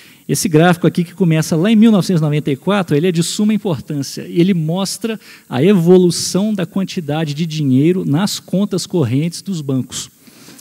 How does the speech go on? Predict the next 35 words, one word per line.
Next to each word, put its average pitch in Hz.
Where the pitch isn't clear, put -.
Dinheiro 220
na 247
conta 220
corrente 202
é 233
aquele 214
dinheiro 185
de 175
liquidez 180
imediata, 170
é 123
aquele 170
dinheiro 165
que 170
não 165
recebe 147
juros 143
e 147
que 190
tá 180
sendo 202
diariamente 208
transacionado 175
na 160
economia 151
em 208
montantes 196
volumosos, 147
né? 147
É, 160
é 165
o 170
dinheiro 196
realmente 214
líquido. 175